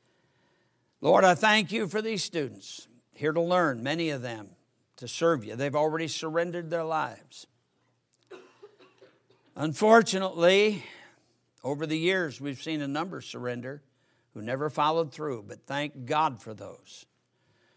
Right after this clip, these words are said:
that we've seen surrender and stay by the stuff because they had some things settled. Now, Lord, if there's one here that doesn't have salvation settled, I,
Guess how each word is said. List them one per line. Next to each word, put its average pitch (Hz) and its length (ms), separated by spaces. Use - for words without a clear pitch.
that 107 160
we've 131 260
seen 139 320
surrender 131 760
and 117 160
stay - 500
by 131 260
the 135 100
stuff - 640
because 110 380
they 107 200
had 117 360
some 101 260
things 101 400
settled. - 560
Now, - 100
Lord, 143 240
if 131 60
there's 147 240
one 151 220
here 139 220
that 127 180
doesn't 139 220
have 127 240
salvation 123 640
settled, 123 380
I, 147 180